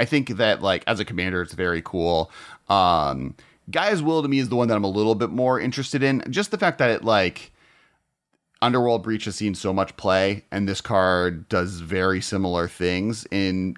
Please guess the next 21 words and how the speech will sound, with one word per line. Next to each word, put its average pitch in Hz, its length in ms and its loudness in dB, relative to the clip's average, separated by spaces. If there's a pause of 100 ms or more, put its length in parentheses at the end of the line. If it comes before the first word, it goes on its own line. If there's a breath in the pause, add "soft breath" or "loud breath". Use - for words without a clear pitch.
(140)
colors 95 260 2
that 92 80 -4
maybe 92 180 -2
don't 80 200 -2
need 92 160 0
red. 107 160 2
Now, 95 120 4
like, 87 200 0
red 101 180 4
is 90 100 -6
the 87 80 -4
best 90 200 -2
color 85 180 -4
for 101 260 0
that, 113 180 2
but 101 100 2
also 110 260 2
getting 101 240 2
to 87 60 -4
play 87 180 0
both 87 460 2